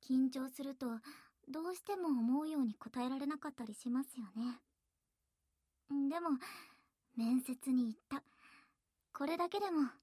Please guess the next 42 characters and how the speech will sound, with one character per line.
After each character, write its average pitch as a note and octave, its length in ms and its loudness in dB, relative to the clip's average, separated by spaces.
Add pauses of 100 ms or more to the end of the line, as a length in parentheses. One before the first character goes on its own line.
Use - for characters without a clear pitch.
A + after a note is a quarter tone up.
(280)
大 F4 200 0
き E4 120 -2
な B3 140 4
進 E4 260 -4
歩 E4+ 140 -2
な C#4 140 4
ん A#3+ 40 4
で A3+ 80 -2
す - 160 -6
よ。 C4 100 4 (1300)
う B3+ 60 -2
ん、 G#3+ 240 0
あ A#3+ 160 -4
と - 100 -4
は D4+ 200 0
も A3 300 0
う G#3 40 -4 (100)
ご G#3 60 -2
縁 C4 160 0
で F4+ 100 -6
す - 100 -12
か C4 120 -8
ら、 A3+ 160 -4 (760)
神 F4+ 220 -6
様 E4+ 220 0
に G3+ 140 2
任 F#3+ 280 -8
せ C#4+ 80 0
ま D4+ 120 0
し F#4 100 -6
ょ F4+ 60 0
う。 - 20 0 (1800)
あ A#3 100 0
な A#3 140 4
た C4 100 -4
は G#3 180 -6
頑 B3 220 2
張 D4+ 100 2
り D#4+ 120 -6
ま E4+ 140 -4
し - 60 -14
た。 E4 100 -10